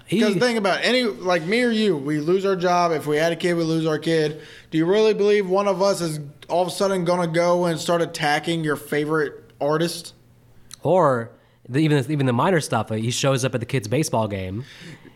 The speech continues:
Speaker 1: and
Speaker 2: Almost beats
Speaker 1: threatening
Speaker 2: the
Speaker 1: the coach and
Speaker 2: almost beats the stepdad's head in.
Speaker 1: And this is with him already having, my understanding is that she put a restraining order
Speaker 2: Yep.
Speaker 1: on him and he's still showing up.
Speaker 2: Yeah. <laughs>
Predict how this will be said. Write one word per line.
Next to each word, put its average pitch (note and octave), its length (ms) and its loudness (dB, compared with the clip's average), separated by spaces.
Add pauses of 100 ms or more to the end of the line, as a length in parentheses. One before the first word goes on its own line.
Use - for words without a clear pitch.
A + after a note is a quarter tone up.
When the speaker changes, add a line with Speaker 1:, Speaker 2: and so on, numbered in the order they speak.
(160)
Speaker 1:
and A#2 560 2
Speaker 2:
Almost F#3 400 2
beats F#3 280 -2
Speaker 1:
threatening F3 400 4
Speaker 2:
the D#3 100 2
Speaker 1:
the - 60 -12
coach A#3 560 -2
and D3 580 2
Speaker 2:
almost F#3 260 0
beats F#3+ 220 -2
the D#3 60 -8
stepdad's E3+ 580 0
head F3 220 2
in. G#3 360 -2
Speaker 1:
And D3+ 160 2
this B3 140 2
is F3 100 0
with G3+ 220 2
him F3 140 0
already D#3+ 220 2
having, D3 380 0 (140)
my C#3 120 0
understanding D#3+ 300 0
is C3 80 -2
that B2+ 300 -2 (220)
she - 200 -4
put D3+ 180 -2
a C3+ 60 0
restraining F#3+ 540 0
order C3 140 2
Speaker 2:
Yep. A#2 100 2
Speaker 1:
on A#2 60 -2
him A#2+ 140 -2
and B2+ 60 0
he's C3 100 -2
still B3 200 -2
showing A2 300 -4
up. F2 260 -16
Speaker 2:
Yeah. G3 320 2 (540)
<laughs> D#3+ 160 0